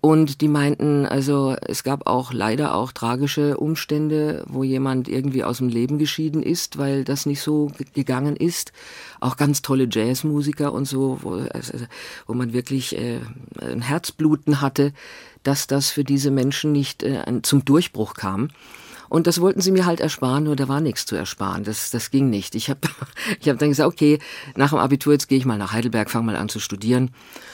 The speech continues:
Und mit dem Studium in Heidelberg kam ich dann nach München, weil ich in Heidelberg schon angefangen hatte, Musik zu machen. Und, äh, in München waren natürlich die Möglichkeiten ganz anders, ja, und größer. Und dann hab ich natürlich auch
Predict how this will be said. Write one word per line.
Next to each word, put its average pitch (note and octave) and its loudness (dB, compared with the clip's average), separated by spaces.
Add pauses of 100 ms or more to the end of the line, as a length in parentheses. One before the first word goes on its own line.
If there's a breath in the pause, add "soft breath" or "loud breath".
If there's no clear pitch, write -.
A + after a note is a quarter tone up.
(180 loud breath)
Und D3+ 6
mit D#3+ 4
dem D#3+ 6
Studium F3 2
in C#3 2
Heidelberg D#3+ 0
kam B2 0
ich C#3 -2
dann C#3 2
nach A#2+ 0
München, D3 4
weil C3 0
ich B2+ -4
in A#2 0
Heidelberg A2+ -2
schon - -4
angefangen A2+ -4
hatte, A2+ -4
Musik A#2 -4
zu B2+ -2
machen. A#2+ -4 (840 loud breath)
Und, C3 2
äh, B2+ 0
in B2 -2
München C3+ 0
waren G#2+ 0
natürlich A2 -2
die - -6
Möglichkeiten A2 -4
ganz F2+ -6
anders, - -6 (120)
ja, F2 -8
und - -8
größer. A2+ 0 (100)
Und F#2 -10 (580 loud breath)
dann G#2+ -2
hab C#3+ 0
ich D3 0
natürlich D3 0
auch D3 -2